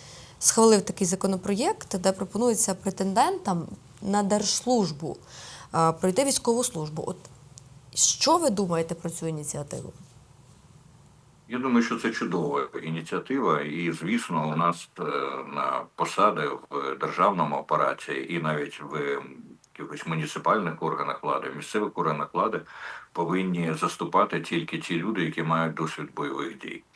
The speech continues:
Speaker 2: Взагалі, країною повинні керувати ті, хто проливав за неї кров.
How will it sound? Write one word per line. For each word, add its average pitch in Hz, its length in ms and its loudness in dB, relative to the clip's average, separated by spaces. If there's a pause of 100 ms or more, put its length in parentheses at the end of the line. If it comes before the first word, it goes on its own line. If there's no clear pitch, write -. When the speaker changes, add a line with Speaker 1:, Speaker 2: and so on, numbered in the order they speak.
(240)
Speaker 2:
Взагалі, 104 600 4 (380)
країною 104 540 4 (160)
повинні 87 520 0 (300)
керувати 87 580 2
ті, - 220 0
хто - 180 -2
проливав 80 500 2
за 73 100 -6
неї 69 260 -6
кров. - 300 -6